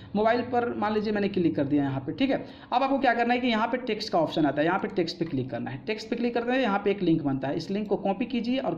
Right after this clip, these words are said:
copy करने के बाद आप जो है अपने Facebook account पर चले जाइए। Facebook account पर चले जाए, मान लीजिए मैं आप चला जाता हूँ Facebook account पर और मेरा channel technical दुनिया है, ठीक है।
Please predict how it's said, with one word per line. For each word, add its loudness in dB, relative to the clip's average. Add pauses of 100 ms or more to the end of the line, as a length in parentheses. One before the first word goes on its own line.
copy 2
करने 2
के 2
बाद 2 (340)
आप 0
जो 0
है 2
अपने 0
Facebook -4
account 2
पर -2
चले -2
जाइए। -12 (400)
Facebook 0
account 0
पर -2
चले -2
जाए, 0
मान 2
लीजिए 4
मैं 2
आप 2
चला 4
जाता 2
हूँ -2
Facebook -2
account 2
पर -2
और -2
मेरा 0 (200)
channel 0
technical -2
दुनिया -4
है, -2 (1500)
ठीक 0
है। 2